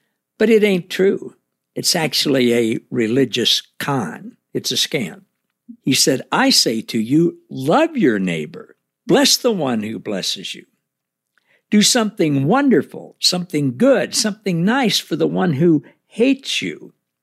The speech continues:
And respond to the very one who persecutes you by praying for them." Well, that's different than what we've been taught, isn't it? He says,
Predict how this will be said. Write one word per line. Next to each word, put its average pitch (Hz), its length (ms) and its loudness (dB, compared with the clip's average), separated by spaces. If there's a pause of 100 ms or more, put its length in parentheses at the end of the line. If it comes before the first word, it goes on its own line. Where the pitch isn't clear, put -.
(400)
And 202 480 2
respond 269 600 0
to 240 60 2
the 196 120 -2
very 196 320 2
one 180 400 0
who 131 300 0 (100)
persecutes - 720 -4
you 92 360 -6 (680)
by 123 480 -2 (180)
praying 90 680 -2 (140)
for 101 220 -2
them." 80 380 -10 (640)
Well, 117 160 -6
that's - 420 -2
different - 520 -4
than 95 160 -6
what 92 200 -6 (220)
we've 85 260 -10
been 82 200 -16
taught, - 320 -12
isn't 123 220 -10
it? 202 120 -10 (240)
He 143 140 -2
says, 151 460 2